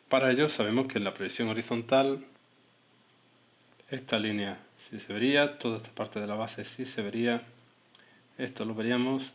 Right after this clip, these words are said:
esto estaría visible, esto estaría también visible,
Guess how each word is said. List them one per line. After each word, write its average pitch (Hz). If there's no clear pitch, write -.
esto 117
estaría 107
visible, 131
esto 147
estaría 98
también 104
visible, 127